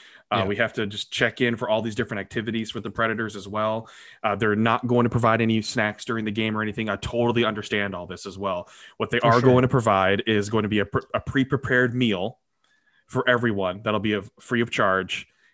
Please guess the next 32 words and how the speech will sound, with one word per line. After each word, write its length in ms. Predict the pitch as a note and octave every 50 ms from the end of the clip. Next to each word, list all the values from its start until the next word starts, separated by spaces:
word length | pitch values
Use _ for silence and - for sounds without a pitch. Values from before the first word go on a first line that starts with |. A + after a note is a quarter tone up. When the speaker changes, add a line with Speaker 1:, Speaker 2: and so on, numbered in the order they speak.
| _ -
Speaker 1:
in 160 | - A#2+ A#2+ A#2
the 80 | A#2+
media 380 | A#2+ B2+ C3 C3 B2 A#2 A2 G#2
room 440 | G2+ G#2 G2+ G2 F#2+ F2+ F#2 F#2+ F#2+ _ _ _ _ _ _ _ _ - A#2 _
prior 300 | - - A#2 A2+ A2+ A2
to 80 | G#2+ A#2
the 100 | G#2+ G#2
game 220 | G#2 G#2+ G#2+ G#2
starting, 420 | G2+ - - G#2 G2+ G2 F#2 F#2 G2
and 80 | G2
only 140 | G2+ G2 G2+
two 180 | - - C3 A#2+
people 320 | - - C3 A#2+ A#2 G#2
can 140 | - A#2 G2+
be 140 | G#2 G#2 G#2
in 80 | G#2
there 100 | G#2 G2+
to 160 | G2 A2 -
eat 220 | A2+ G#2+ G#2 G#2 -
at, 140 | G2+ G2+ - - -
at 160 | G#2 - G2
once, 340 | G#2+ G2+ F2 E2 - - -
or 200 | - A2 A2 A2
you 140 | A2+ A2+ G#2+
can 120 | - A#2 G#2+
take 220 | A#2 A#2 G#2+ -
it 60 | A2+
with 160 | A2 G#2 -
you 80 | G#2+ G2+
to 100 | - G#2+
your 100 | G2 G2
seat 380 | F#2 - - F#2+ D#2+ - _